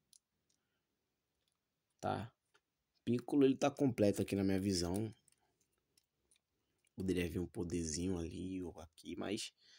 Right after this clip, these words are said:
ele tá legal e completo. Assim, galera,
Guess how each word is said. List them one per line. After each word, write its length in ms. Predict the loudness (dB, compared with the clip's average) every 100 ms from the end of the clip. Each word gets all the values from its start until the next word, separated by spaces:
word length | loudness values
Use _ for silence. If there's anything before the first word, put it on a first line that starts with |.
| -20 _ _ _ _ -10
ele 160 | -10
tá 160 | -2 2
legal 320 | 2 4 2
e 40 | 0
completo. 520 | -2 -4 -4 -4 0
Assim, 300 | 2 4 2
galera, 280 | 0 -4